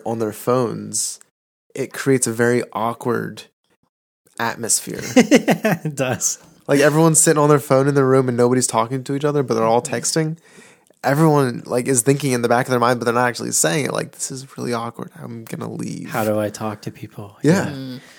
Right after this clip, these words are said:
Speaker 2: Well, and a lot of times, like, you, you're exactly right. We're alone together. I mean, think about that. That's actually a book I read in college, I think, about technology. Like, we're increasingly, uh, more connected,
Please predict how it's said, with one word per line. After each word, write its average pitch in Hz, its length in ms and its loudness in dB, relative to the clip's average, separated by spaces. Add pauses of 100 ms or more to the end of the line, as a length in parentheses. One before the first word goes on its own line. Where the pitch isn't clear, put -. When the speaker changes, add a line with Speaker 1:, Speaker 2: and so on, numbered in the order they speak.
(160)
Speaker 2:
Well, 185 280 2
and 180 300 0
a 185 120 2
lot 156 200 8
of 170 60 -2
times, 127 360 0
like, 117 240 2 (920)
you, 156 300 -4
you're 180 180 8
exactly 139 380 2
right. 107 200 -4
We're 143 160 6
alone 127 480 2
together. 98 600 -4 (140)
I 131 40 -6
mean, 120 80 -2
think 120 140 0
about 110 200 -4
that. 104 160 -2
That's 139 160 4
actually 151 240 0
a 113 40 0
book 123 260 2
I 120 60 0
read 113 180 0
in 107 80 -6
college, 117 320 -2
I 104 80 -2
think, 110 300 -8
about 113 400 -2
technology. 101 640 -8
Like, 101 180 -8
we're 117 100 -4
increasingly, 151 800 2 (460)
uh, 123 200 2
more 139 260 4
connected, 113 640 -6